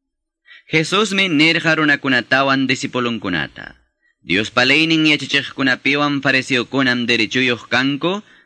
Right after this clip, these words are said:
Moisespa leynin yachachinankupaq. Chaynaqa kasukuspaya ruraychik paykunapa tukuy nisqanta.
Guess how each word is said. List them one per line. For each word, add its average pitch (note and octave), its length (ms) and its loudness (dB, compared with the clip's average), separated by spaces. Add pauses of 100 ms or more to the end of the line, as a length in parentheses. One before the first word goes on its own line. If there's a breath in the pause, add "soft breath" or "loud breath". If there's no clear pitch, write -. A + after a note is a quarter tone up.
Moisespa G2+ 640 -2
leynin B2+ 480 0
yachachinankupaq. G#2 960 -4 (720 soft breath)
Chaynaqa C3+ 480 2
kasukuspaya D3+ 800 2
ruraychik D3 560 0
paykunapa C3+ 640 0
tukuy C3+ 320 -2
nisqanta. D#2 720 -4